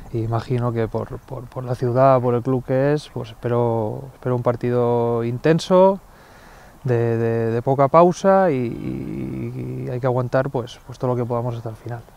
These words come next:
Pues, personalmente, y creo que debe ser la manera de pensar de todos, nos jugamos el, el recuperar sensaciones fuera de casa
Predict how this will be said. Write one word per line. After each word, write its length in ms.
Pues, 380
personalmente, 840
y 60
creo 160
que 80
debe 240
ser 200
la 80
manera 260
de 60
pensar 240
de 100
todos, 260
nos 160
jugamos 500
el, 260
el 100
recuperar 480
sensaciones 880
fuera 260
de 60
casa 500